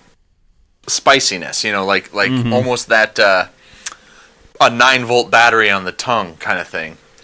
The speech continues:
Speaker 1: And
Speaker 2: Yeah.
Speaker 1: then, and then as it finished, it was very woody. Not, not oaky, but very woody to me.
Speaker 2: Mm-hmm.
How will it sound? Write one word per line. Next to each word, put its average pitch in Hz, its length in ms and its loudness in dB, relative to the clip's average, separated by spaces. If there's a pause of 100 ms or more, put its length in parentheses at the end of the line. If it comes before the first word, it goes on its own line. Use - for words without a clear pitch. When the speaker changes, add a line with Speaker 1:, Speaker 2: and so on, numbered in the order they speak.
(460)
Speaker 1:
And 123 120 6
Speaker 2:
Yeah. 107 160 0
Speaker 1:
then, 123 400 4 (340)
and 135 160 2
then 135 300 2 (120)
as 123 180 2
it - 120 0
finished, 196 720 -2 (540)
it 117 180 -6
was 104 180 -8
very 131 880 2 (180)
woody. 107 800 0
Not, 220 260 2 (100)
not 220 340 2
oaky, 220 500 2 (180)
but - 160 -4
very 151 380 -4
woody 104 600 0 (120)
to 98 100 -12
me. 80 240 -14 (300)
Speaker 2:
Mm-hmm. 104 340 -4